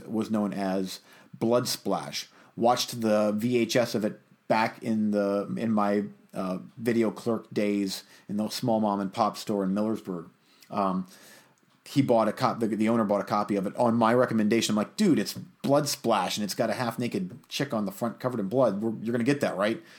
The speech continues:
All right. And, of course, I thought it was the greatest thing ever 'cause it was, it was this Romano Scavolini's Nightmare from nineteen eighty-one. And it actually, uh, took me back even farther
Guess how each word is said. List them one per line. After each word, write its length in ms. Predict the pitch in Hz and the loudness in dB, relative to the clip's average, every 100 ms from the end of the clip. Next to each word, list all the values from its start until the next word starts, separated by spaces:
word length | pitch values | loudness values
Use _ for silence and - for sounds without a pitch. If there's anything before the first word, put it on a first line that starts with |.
| - - - | -20 -20 -2
All 400 | 131 175 180 175 | 4 6 6 6
right. 420 | 123 104 107 - - | 4 4 0 -2 0
And, 160 | 139 | 2
of 120 | 131 131 | 2 2
course, 280 | 104 92 | -2 -2
I 160 | 95 90 | -2 -4
thought 300 | 87 - 82 | -6 -6 -6
it 40 | |
was 160 | 67 69 _ _ | -8 -16 _ _
the 80 | - | -8
greatest 380 | 73 92 78 - | -4 -4 -4 -4
thing 120 | 92 | 2
ever 260 | 139 135 123 | 4 4 0
'cause 200 | 107 95 | -2 -4
it 100 | 95 | -2
was, 260 | 95 92 - - - - - | -4 -6 -12 -20 -20 -20 -10
it 80 | 98 | -4
was 280 | 95 113 - _ _ - | -2 -2 -4 _ _ -6
this 180 | 101 | -4
Romano 440 | 101 101 101 110 120 | 0 0 2 2 2
Scavolini's 960 | - 123 107 113 139 151 123 117 - - _ _ | 2 0 2 2 2 2 2 0 -4 -8 _ _
Nightmare 480 | 147 202 131 101 80 | -2 -2 -2 -6 -6
from 240 | - 120 110 | -6 -2 -2
nineteen 300 | 92 92 107 | -4 -4 0
eighty-one. 500 | 127 135 185 123 95 - - | 0 2 2 0 -4 -16 -14
And 360 | - 113 113 - - - | -4 0 0 -2 -8 -8
it 160 | 117 - | -6 -4
actually, 580 | 151 196 143 127 - - | -2 0 2 2 0 -8
uh, 220 | 113 85 - | -6 -8 -8
took 160 | - 139 | -6 -2
me 80 | 131 | 2
back 240 | 127 123 | 2 4
even 220 | 147 135 | 2 0
farther 760 | 131 - 180 247 180 110 110 | -2 0 2 4 4 2 0